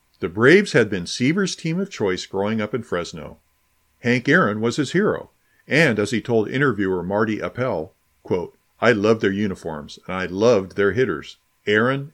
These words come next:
Eddie Matthews, Joe Adcock," unquote. But as much as he loved the Braves, Seaver never wore their uniform for an inning of his professional career.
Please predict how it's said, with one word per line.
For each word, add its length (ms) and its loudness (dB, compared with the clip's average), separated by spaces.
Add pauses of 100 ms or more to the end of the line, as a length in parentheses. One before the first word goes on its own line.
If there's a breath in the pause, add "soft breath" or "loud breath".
Eddie 200 -2
Matthews, 560 -4 (100)
Joe 260 -2
Adcock," 520 -6 (460)
unquote. 460 -10 (1120)
But 140 4
as 160 2
much 260 4
as 100 2
he 100 4
loved 220 2
the 80 0
Braves, 540 0 (100)
Seaver 460 0
never 320 4
wore 240 0
their 140 0
uniform 600 -2
for 200 2
an 120 -2
inning 360 -2
of 120 -6
his 120 -10
professional 540 -4
career. 420 -4